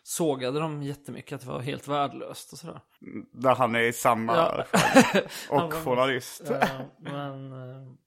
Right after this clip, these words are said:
Speaker 1: nej, jag vet inte, det tror jag, jag tror, eller nu kanske jag såga dina gäster här, men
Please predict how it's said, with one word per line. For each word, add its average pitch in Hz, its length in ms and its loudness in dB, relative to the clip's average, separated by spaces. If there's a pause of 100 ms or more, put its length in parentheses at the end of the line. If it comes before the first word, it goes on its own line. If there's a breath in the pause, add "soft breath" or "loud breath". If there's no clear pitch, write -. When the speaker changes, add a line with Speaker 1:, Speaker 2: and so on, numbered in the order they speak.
(140)
Speaker 1:
nej, 160 140 -6
jag - 80 -8
vet - 200 -16
inte, 160 160 -20
det 170 160 -4
tror 165 220 -6
jag, 127 80 -4 (460)
jag 156 140 -8
tror, 160 180 -8 (600)
eller 151 140 -10
nu 151 60 -8
kanske 165 260 -6
jag 151 60 -8
såga 147 300 -2
dina 143 200 -6
gäster 151 280 -8
här, 165 80 -6
men 139 240 -10